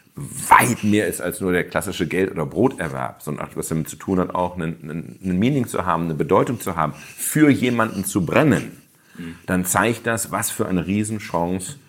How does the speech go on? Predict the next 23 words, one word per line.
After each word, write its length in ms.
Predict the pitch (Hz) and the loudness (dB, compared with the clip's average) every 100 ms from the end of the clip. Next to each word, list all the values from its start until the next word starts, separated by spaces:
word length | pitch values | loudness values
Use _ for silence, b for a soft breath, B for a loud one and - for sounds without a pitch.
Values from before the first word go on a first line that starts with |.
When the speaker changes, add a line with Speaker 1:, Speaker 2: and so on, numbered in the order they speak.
| b b | b b
Speaker 1:
mit 160 | 82 - | -6 0
Social 280 | 90 - 78 | 0 2 0
Media 240 | 78 80 | 0 -2
existiert. 680 | - - 71 - - - - b b b b | -4 -8 -12 -8 -10 -10 -20 b b b b
Und 200 | - 78 | -10 -2
umgekehrt 360 | 104 127 123 113 | 2 2 2 0
gilt 160 | 110 110 | -2 -4
ja 80 | |
eben 220 | - 95 - | -6 -6 -4
auch, 340 | 95 98 - _ | -4 -4 -14 _
ähm, 360 | 92 90 90 85 - _ _ _ _ - - | -4 -2 -2 -6 -14 _ _ _ _ -18 -6
ich 140 | 113 | 2
muss 160 | 127 120 | 2 2
dort 160 | - | -2
heute 160 | 82 - | -2 -4
zu 200 | - 67 | -10 -10
Hause 180 | 69 67 | -10 -8
sein, 340 | 69 80 131 b b b | -4 -4 -6 b b b
ich 120 | 98 | 0
muss 160 | 131 - | 2 2
das 220 | 73 - | -4 -4
können, 300 | 76 104 98 | -4 -2 0
weil, 340 | 85 92 92 | 2 2 0